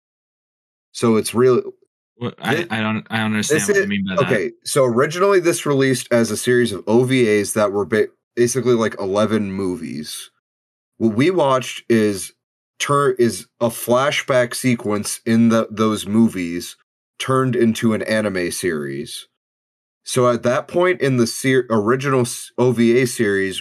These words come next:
Speaker 1: when this flashback happens, the characters that you're confused who they are have already been introduced. Not the case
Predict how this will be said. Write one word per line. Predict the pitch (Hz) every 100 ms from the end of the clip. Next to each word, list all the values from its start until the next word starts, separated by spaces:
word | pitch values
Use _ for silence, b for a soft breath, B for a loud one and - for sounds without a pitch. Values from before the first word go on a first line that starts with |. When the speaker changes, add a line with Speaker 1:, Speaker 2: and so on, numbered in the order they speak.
| -
Speaker 1:
when | 98 90 117 131
this | 127 123
flashback | - 120 120 - 113 101
happens, | 110 110 107 90 87 85 - b _ _ _ -
the | 113
characters | 139 147 175 175 165 151
that | 131 135
you're | 123 127
confused | 127 113 120 127 120
who | 131
they | 110 104
are | 117 101 101 b _ _ -
have | 113
already | - 127 135 135 131
been | 113 120
introduced. | 113 113 113 98 90 98 76 78 - - _ _ _ 107
Not | 135 139
the | 143
case | - 135 120 -